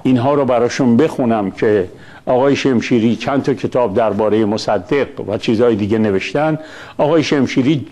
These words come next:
جمعاً سیزده تا کتاب دارن. من یک کتاب دارم اینجا به نام افسانهٔ قدیر خم، زیادم قطور نیست.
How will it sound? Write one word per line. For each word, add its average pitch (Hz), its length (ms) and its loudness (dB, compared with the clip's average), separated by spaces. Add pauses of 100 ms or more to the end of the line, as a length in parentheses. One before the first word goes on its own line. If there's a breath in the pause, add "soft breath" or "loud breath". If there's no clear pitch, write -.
(120)
جمعاً 147 760 0 (300 loud breath)
سیزده 135 680 0
تا 147 140 -2
کتاب 113 460 -4
دارن. 90 300 -6 (1080 loud breath)
من 175 180 2
یک 190 140 0
کتاب 170 360 0
دارم 151 280 2
اینجا 143 340 2
به 127 140 -2
نام 135 240 2
افسانهٔ 123 680 -2
قدیر 123 420 -2
خم، 120 280 -2
زیادم 131 500 0
قطور 123 540 -2
نیست. - 520 -6